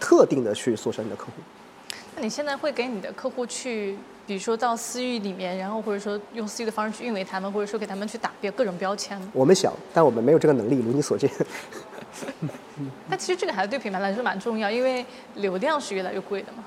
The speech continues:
Speaker 1: 对，对，对，对，对。
Speaker 2: 嗯。
Speaker 1: 但我们现在能力上还覆盖不了，就是它是对的，那你能不能做取决于现在能力。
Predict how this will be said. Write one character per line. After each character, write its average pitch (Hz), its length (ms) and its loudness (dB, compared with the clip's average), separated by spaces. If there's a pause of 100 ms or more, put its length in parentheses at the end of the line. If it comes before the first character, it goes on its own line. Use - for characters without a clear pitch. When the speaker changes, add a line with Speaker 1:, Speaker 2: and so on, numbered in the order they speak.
(100)
Speaker 1:
对， 165 160 12
对， 139 120 8
对， 131 160 10
对， 123 120 8
对。 127 100 6
Speaker 2:
嗯。 120 160 0
Speaker 1:
但 202 100 12
我 180 60 10
们 135 60 6
现 208 120 10
在 190 100 12
能 139 180 4
力 277 100 8
上 139 160 4
还 123 140 2
覆 - 120 -4
盖 131 120 8
不 120 100 2
了， 101 180 0 (540)
就 - 100 4
是 170 320 10 (380)
它 254 100 8
是 - 120 2
对 370 160 10
的， - 100 2 (160)
那 202 100 8
你 202 60 8
能 151 120 10
不 233 60 8
能 226 120 10
做 226 120 8
取 - 140 4
决 127 80 8
于 175 100 6
现 196 140 6
在 175 60 8
能 120 180 2
力。 190 100 6